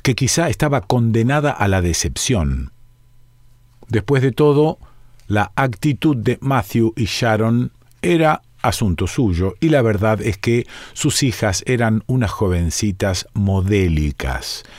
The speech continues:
eran educadas, atractivas y buenas estudiantes. "Sabe,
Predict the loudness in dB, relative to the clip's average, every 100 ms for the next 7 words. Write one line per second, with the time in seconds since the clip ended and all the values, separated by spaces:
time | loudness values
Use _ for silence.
0 | -14 -4 0 2 0 -2 -8 -4 -2 -2
1 | 0 0 0 0 -2 -2 -4 0 0 0
2 | -2 -6 -12 -4 0 2 0 -2 -4 -2
3 | 0 0 -2 -4 -10 -12 -18 -20 -20 -20
4 | -20 -20 _ _ -20 -20 -20 -4 2 4
5 | 2 0